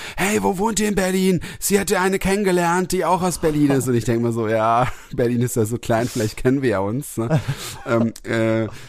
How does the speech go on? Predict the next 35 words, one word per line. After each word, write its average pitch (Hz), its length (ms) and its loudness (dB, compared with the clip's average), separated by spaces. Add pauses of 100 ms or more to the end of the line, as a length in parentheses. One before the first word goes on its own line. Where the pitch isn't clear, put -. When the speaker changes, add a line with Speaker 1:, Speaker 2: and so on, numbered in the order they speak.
(180)
Speaker 1:
wobei, 101 280 0
es 101 120 -2
kann 98 120 0
ja 92 80 0
schon 101 200 0
sein. 95 260 0
Äh, 123 300 4
nee, 135 280 2
und 123 120 2
dann, 120 280 2
ähm, 117 380 2 (520)
immer 165 220 2
wenn 170 100 4
ich 156 100 -2
das 156 120 -2
dann 135 140 2
so 120 100 0
alles 98 300 0
sehe, 160 280 4
auch 120 120 -2
von 107 180 0
dir 139 480 2
und 104 220 -2
auch 92 160 -2
von 101 160 -2
den 95 100 -4
anderen, 120 440 0
denk 101 140 0
ich 98 140 -4
mir, 95 120 0 (600)
„Irgendwie 143 240 0
hätte 110 120 2
ich 104 100 -4
doch 104 120 -2 (200)
Bock, 143 320 0